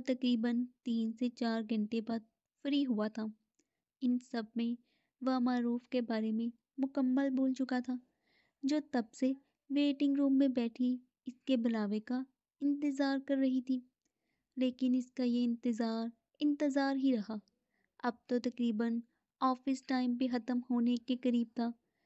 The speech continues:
एक बार तो इसका दिल किया कि वो जाकर वासिम से पूछ ले कि इसे यहाँ वेटिंग रूम में बिठाने की जॉब दी थी, लेकिन फिर इसके गुस्से से डरते हुए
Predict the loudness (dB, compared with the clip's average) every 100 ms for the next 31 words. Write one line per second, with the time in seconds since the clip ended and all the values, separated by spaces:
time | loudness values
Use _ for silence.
0 | _ -6 -4 -2 0 0 0 -2 -2 -2
1 | -2 -2 0 -2 -2 -2 -4 _ _ _
2 | 0 2 2 0 -2 -2 -4 -4 -6 _
3 | _ _ -2 0 0 0 0 0 -4 -2
4 | -2 -2 -4 -4 -4 _ _ _ -6 -2
5 | -2 0 0 2 2 0 0 -2 0 0
6 | 0 0 -2 -4 _ _ _ -4 0 2
7 | 2 0 0 -2 -2 -6 _ _ -8 0
8 | 0 0 -2 -2 0 -2 -2 _ _ -4
9 | -4 -4 -6 -6 -2 -4 -4 -6 -4 -2
10 | -4 _ -6 -2 -2 -2 -2 -2 0 0